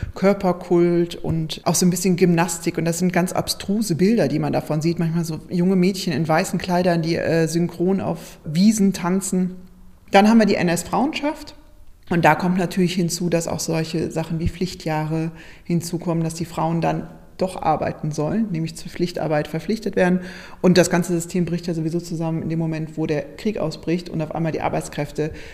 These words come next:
gebraucht werden. Und natürlich wird das teilweise durch Zwangsarbeit gefüllt, zum anderen eben auch dadurch, dass Frauen verpflichtet werden zu arbeiten. Je weiter sie gesellschaftlich unten stehen, umso wahrscheinlicher ist es am Anfang, dass sie arbeiten müssen. Das heißt, das Großbürgertum kann sich größtenteils noch entziehen.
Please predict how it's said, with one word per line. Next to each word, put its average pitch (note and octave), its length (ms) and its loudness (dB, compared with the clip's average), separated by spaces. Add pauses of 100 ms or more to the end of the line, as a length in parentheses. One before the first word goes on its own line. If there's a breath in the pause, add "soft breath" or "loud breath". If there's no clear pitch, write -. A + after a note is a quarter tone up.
gebraucht F3+ 500 2
werden. D#3 180 0
Und E3 80 0
natürlich E3+ 380 0
wird F3 100 0
das E3+ 120 -2
teilweise E3 380 2
durch D#3 140 -4
Zwangsarbeit F#3 560 2
gefüllt, F#3 480 4
zum F3 120 -4
anderen E3+ 280 -2
eben E3 240 0
auch E3 260 -2
dadurch, D#3+ 300 -2
dass D#3+ 180 -8
Frauen D#3+ 320 -2
verpflichtet D#3+ 480 -8
werden D3+ 220 -2
zu - 200 -10
arbeiten. - 500 -4 (680 loud breath)
Je E3 260 2
weiter F#3+ 340 6
sie E3+ 160 2
gesellschaftlich F3 560 2
unten A#3 240 2
stehen, F#3 260 2
umso F3 200 0
wahrscheinlicher F#3 520 2
ist F#3+ 100 0
es F#3 120 -2
am F3 140 -2
Anfang, F#3 300 0
dass F3+ 120 0
sie - 80 -2
arbeiten F3 420 2
müssen. F3 500 2
Das E3 160 -4
heißt, F3 200 0
das E3+ 120 -2
Großbürgertum F3+ 720 0
kann E3+ 180 -2
sich E3 120 -4
größtenteils E3 520 -2
noch E3 120 -6
entziehen. F#3 680 0